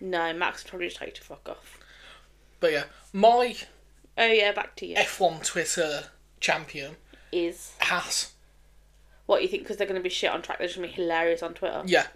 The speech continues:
Speaker 1: Fair.
Speaker 2: Um, let's be real, they've got,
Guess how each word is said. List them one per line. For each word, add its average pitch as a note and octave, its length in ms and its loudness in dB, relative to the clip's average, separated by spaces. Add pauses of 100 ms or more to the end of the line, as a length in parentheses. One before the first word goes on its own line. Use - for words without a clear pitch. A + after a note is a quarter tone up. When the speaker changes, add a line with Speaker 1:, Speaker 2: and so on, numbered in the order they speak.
(480)
Speaker 1:
Fair. - 220 -6 (180)
Speaker 2:
Um, F3 300 0
let's F3 180 2
be - 120 -4
real, E3 300 2
they've C#3+ 340 -4
got, D3 320 2